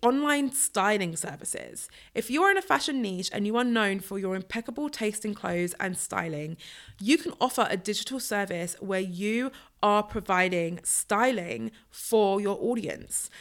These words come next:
Someone asks you for a style guide. They're going to an event. They don't know what to wear.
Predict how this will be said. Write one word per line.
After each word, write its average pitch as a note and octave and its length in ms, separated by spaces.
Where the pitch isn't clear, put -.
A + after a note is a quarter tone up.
Someone A#3 340
asks F#3+ 320
you G#3 80
for G3 300
a G3 40
style A3+ 460
guide. D#3+ 480
They're F3+ 80
going F#3+ 240
to G#3 140
an G3+ 80
event. F#3+ 420
They F#3+ 80
don't F#3+ 140
know F#3 80
what E3+ 160
to F#3+ 100
wear. F#3 480